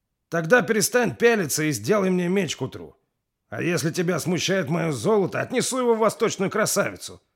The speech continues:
Думаю, там ему будут больше рады". Ульф протянул руку, пытаясь забрать золото у кузнеца, но его широкая ладонь быстро сжалась в могучий кулак,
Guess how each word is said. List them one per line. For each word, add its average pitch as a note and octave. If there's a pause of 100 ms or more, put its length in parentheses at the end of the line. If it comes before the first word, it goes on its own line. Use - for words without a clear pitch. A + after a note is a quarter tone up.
(200)
Думаю, D#3+
там E3+
ему E3
будут D#3+
больше D3
рады". E2 (720)
Ульф C3+
протянул E2+
руку, C3 (140)
пытаясь F#2+
забрать F2+
золото F#2
у F2
кузнеца, F2+ (380)
но D#3+
его G#2
широкая F#2
ладонь F#2+
быстро F2+
сжалась F2+
в -
могучий F2+
кулак, G2+